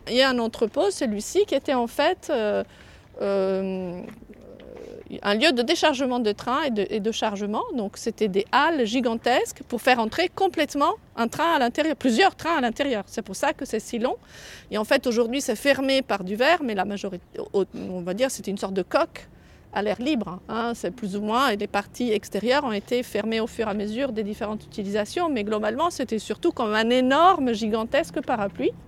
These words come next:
Pour les historiens de l'architecture, c'est un bâtiment important, puisque c'est, euh, réalisé, euh, selon les, les, les dessins et la, le projet de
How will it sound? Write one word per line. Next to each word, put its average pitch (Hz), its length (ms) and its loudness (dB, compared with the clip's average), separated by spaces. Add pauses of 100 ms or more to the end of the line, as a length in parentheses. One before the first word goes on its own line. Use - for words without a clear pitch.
(120)
Pour 370 220 4
les 247 260 2
historiens 226 420 0
de 214 100 0
l'architecture, 190 600 -4
c'est 214 140 -6
un 208 40 -2
bâtiment 202 380 0
important, 285 460 -2 (480)
puisque - 340 -2 (140)
c'est, 254 720 4
euh, 202 140 4
réalisé, 240 800 4 (140)
euh, 202 300 2 (240)
selon 269 460 4
les, 208 240 6
les, 190 280 0
les 185 200 0
dessins 269 500 2
et 254 140 6
la, 196 140 0
le 190 120 2
projet 247 540 6
de 185 380 0